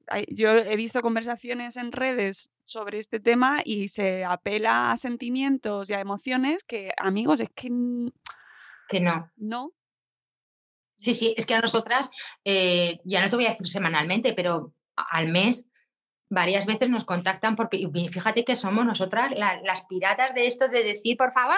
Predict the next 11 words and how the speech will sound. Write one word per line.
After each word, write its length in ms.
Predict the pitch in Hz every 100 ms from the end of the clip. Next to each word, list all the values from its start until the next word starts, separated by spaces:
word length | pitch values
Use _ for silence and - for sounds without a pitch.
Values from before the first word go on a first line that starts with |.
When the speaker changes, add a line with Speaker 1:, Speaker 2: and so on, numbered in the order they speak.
| 415
Speaker 2:
que 120 | 349
no 80 | 320 381
queremos 340 | 320 349 320 285
el 140 | 233
ca-, 160 | 247 226
no, 200 | 240 339
el 100 | 311
intercambio 400 | 262 226 254 285
de 60 | 247
medicación". 600 | 208 - - 247 226 - _ _ _ _ -
Eh, 360 | 214 214 208